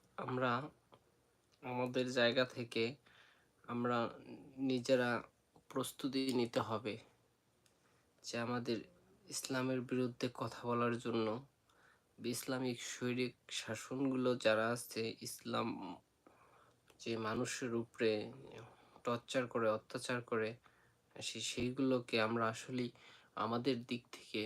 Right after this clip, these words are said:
আমরা তাদের নিন্দা জানাচ্ছি। কারণ এখানে আপনার প্রতিটা মানুষের, প্রতিটা ধর্মীয়,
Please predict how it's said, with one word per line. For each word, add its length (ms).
আমরা 260
তাদের 400
নিন্দা 420
জানাচ্ছি। 540
কারণ 260
এখানে 360
আপনার 360
প্রতিটা 480
মানুষের, 640
প্রতিটা 460
ধর্মীয়, 540